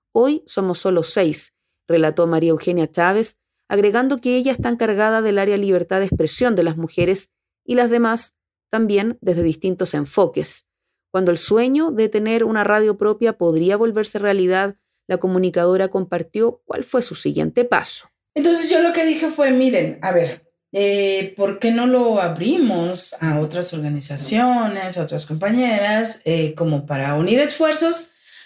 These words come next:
Speaker 2: pero también como para hacerlo más, más democrática, más plural, más comunitaria,
Speaker 1: Sí,
Speaker 2: ¿no?"
Speaker 1: más aceptado.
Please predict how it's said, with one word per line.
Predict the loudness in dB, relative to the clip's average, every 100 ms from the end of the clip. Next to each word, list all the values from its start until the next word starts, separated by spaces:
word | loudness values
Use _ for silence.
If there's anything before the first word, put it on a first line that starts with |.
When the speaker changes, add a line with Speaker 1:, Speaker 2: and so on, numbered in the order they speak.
| _
Speaker 2:
pero | 0 2
también | 4 4 2
como | 0 -2
para | -2 -2
hacerlo | -2 -2 0
más, | 0 0 -2
más | -4 -4 -6 -8 -4
democrática, | -2 0 0 -2 -2 -6
más | -4 -4
plural, | -6 -2 0 2 0
más | -2 -2
comunitaria, | -2 -2 -2 -2 0 0 0 0
Speaker 1:
Sí, | 0
Speaker 2:
¿no?" | 0 0
Speaker 1:
más | -2
aceptado. | -6 -8 -10 -12